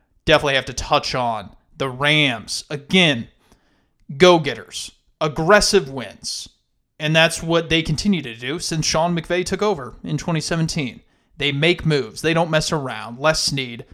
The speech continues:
trading for Von Miller. Definitely want to touch on that. Um, you know, it's been, it's not been an easy Monday by no means. I was up at three thirty in the morning. Um, every day's a gift, for sure.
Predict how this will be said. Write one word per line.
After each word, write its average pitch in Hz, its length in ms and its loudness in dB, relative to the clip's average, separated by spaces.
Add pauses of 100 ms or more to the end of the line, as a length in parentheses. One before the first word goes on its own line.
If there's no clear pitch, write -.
(120)
trading 170 460 2
for 147 120 -2
Von 135 340 0
Miller. 127 400 -4 (440)
Definitely 156 320 2
want 135 140 -4
to - 40 -10
touch - 340 -2
on 123 220 -4
that. 123 400 -4 (360)
Um, 123 300 0
you 151 100 -2
know, 151 120 4
it's 156 160 -6
been, 202 300 4 (480)
it's - 320 -8
not 196 280 6
been 156 140 0
an 139 100 0
easy 131 240 -6
Monday 120 440 -6 (160)
by 135 240 0
no 127 200 -4
means. 131 360 -4
I 120 80 -12
was 120 160 -10
up 120 160 -8
at 107 80 -14
three 139 220 -8
thirty 120 280 -6
in 113 80 -10
the 120 60 -4
morning. 196 580 0 (460)
Um, 131 200 0
every 226 200 4
day's 190 180 8
a 160 60 -4
gift, - 420 -4 (260)
for - 140 -4
sure. 185 460 -2